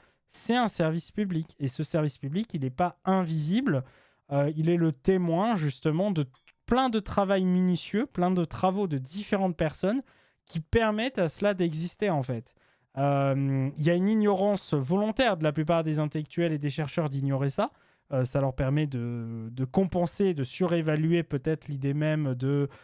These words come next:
euh, « c'est nous les créateurs d'une richesse inventive, euh, euh, éclectique, euh, euh, innovante ». Mais en réalité, la, la vérité véritable, quelque part, c'est qu'on est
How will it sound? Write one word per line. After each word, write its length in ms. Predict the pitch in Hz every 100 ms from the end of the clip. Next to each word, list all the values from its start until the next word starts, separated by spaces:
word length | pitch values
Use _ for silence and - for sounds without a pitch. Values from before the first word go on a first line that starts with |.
| _ 120
euh, « 140 | 123
c'est 160 | 127 143
nous 240 | 151 165
les 100 | 160
créateurs 720 | 135 - 147 135 - 156 156 143
d'une 240 | 139 135
richesse 500 | 139 135 165 160 -
inventive, 680 | 139 139 147 - 160 165 143
euh, 240 | 127 127 127 - - _ 131
euh, 360 | 123 123 123
éclectique, 800 | 123 135 156 - - 165 165 -
euh, 540 | 151 131 127 123 120 120 120 120 120 131
euh, 340 | 135 127 120 117 117
innovante ». 640 | 151 156 147 170 262 - - _ _ _
Mais 140 | 139 165
en 140 | 175
réalité, 400 | 147 135 127 196
la, 240 | 208 131 113
la 640 | 117 117 117 123 131 127
vérité 360 | 131 147 - 131
véritable, 720 | 131 120 123 175 226 180 135
quelque 280 | 139 131 131
part, 180 | 185
c'est 140 | - 131
qu'on 260 | 147 156
est 140 | 156